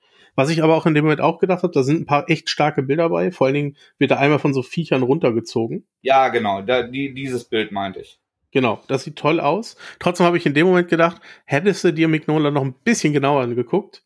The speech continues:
Speaker 1: hättest du gesehen, wo er noch alle Schatten drüber gelegt hätte.
Speaker 2: Mhm.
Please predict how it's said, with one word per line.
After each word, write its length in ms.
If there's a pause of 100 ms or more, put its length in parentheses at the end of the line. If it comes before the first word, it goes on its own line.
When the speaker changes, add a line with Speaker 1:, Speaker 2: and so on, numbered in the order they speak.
(320)
Speaker 1:
hättest 300
du 40
gesehen, 400
wo 120
er 100
noch 180
alle 160
Schatten 340
drüber 240
gelegt 300
hätte. 320 (340)
Speaker 2:
Mhm. 360